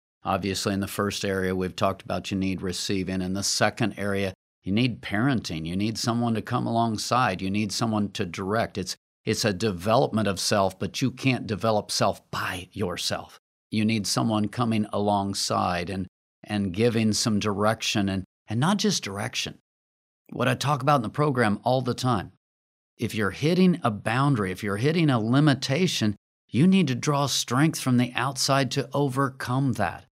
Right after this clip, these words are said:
And fathers and mothers, when the kid is hitting a, a, a wall and can't get over something, many times just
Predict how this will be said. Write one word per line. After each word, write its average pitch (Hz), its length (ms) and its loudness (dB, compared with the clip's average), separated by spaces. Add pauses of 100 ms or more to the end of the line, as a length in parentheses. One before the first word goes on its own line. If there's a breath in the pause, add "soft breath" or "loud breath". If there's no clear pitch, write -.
(340)
And 123 260 6
fathers 127 640 4
and 113 160 2
mothers, 120 540 2
when 107 180 4
the 104 120 2
kid 156 440 0
is 107 200 0
hitting 135 340 4 (320)
a, 113 100 0
a, 110 400 2
a 110 80 4
wall 120 640 6
and 107 260 0
can't 135 320 2
get 113 160 2
over 143 280 2
something, 101 520 0 (640)
many 143 400 6
times 101 560 0
just - 440 0